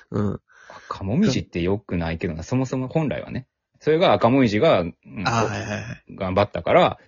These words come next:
Speaker 2: 赤もみじがしっくりくるようになったんですよ。
Speaker 1: いやいや、その、あのしつこさってい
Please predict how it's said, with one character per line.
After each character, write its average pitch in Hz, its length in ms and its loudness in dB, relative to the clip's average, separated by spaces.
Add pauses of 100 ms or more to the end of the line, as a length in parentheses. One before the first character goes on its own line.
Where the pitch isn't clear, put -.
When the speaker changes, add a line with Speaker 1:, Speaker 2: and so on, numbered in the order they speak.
Speaker 2:
赤 - 240 -2
も 92 80 0
み 85 80 -4
じ 87 60 -2
が 107 100 2
し - 120 -6
っ - 40 -16
く - 120 -14
り 82 60 -10
く 82 100 -10
る - 20 -6
よ 73 60 -8
う - 20 -12
に 55 40 -14
な 60 80 -14
っ - 20 -20
た - 140 -16
ん - 40 -16
で - 60 -14
す - 80 -20
よ。 - 100 -20 (400)
Speaker 1:
い 156 100 2
や 147 100 4
い 127 40 2
や、 120 80 0
そ 139 120 -2
の、 127 100 4
あ 147 60 6
の 160 80 4
し 175 200 2
つ - 140 -18
こ 220 180 6
さ 202 180 6
っ 185 60 -2
て - 200 4
い 143 80 10